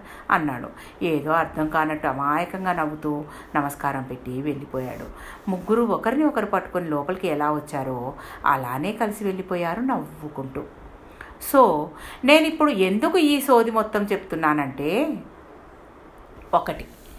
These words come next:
ఈ మొత్తం కథలో పిల్లాడు ఎక్కడా కూడా అమ్మా నాన్న అని ఏడవలేదు. రెండు,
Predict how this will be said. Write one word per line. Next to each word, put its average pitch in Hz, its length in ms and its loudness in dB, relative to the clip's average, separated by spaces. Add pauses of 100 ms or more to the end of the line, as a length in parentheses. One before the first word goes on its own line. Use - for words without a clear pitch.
(420)
ఈ 311 160 8
మొత్తం 294 400 4
కథలో 196 640 2
పిల్లాడు 208 340 2
ఎక్కడా 196 720 0
కూడా 170 440 2
అమ్మా 170 400 2
నాన్న 147 280 0
అని 156 500 -2
ఏడవలేదు. 143 1040 -4 (600)
రెండు, 151 380 -2